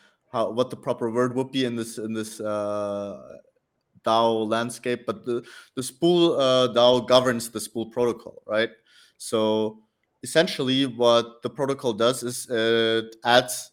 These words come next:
a lot of value to end users because it allows them to front load their decision making, set their terms, and then from there out,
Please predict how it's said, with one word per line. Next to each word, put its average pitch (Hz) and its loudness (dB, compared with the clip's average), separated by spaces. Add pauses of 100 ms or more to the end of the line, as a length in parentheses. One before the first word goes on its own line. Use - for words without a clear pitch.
(140)
a 117 -2
lot 117 4
of 113 -8
value 104 0 (360)
to - -6
end 120 -2
users 147 -6
because 120 -8
it 117 -2
allows 120 4
them 120 -4
to 120 -12
front 127 0
load 117 -4
their 107 0
decision 139 -8
making, 143 -8 (400)
set 143 2
their 120 6
terms, 139 -4
and 120 0
then 123 2
from 120 -2
there 131 8
out, 127 6